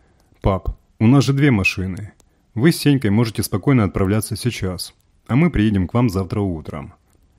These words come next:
Вы к тому времени уже осмотритесь там». Сенька напряжённо молчал. Он прекрасно понимал, что если они останутся дома, то, возможно, его помощь уже будет не нужна. Этой ночью ему снова снилась та малышка.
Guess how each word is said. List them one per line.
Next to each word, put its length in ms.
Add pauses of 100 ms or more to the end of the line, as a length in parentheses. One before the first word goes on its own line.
(340)
Вы 140
к 80
тому 180
времени 320
уже 200
осмотритесь 680
там». 340 (1400)
Сенька 340
напряжённо 540
молчал. 560 (480)
Он 120
прекрасно 460
понимал, 460
что 160
если 200
они 120
останутся 520
дома, 420 (280)
то, 100
возможно, 380
его 180
помощь 460
уже 220
будет 260
не 80
нужна. 560 (840)
Этой 240
ночью 340
ему 140
снова 320
снилась 320
та 120
малышка. 720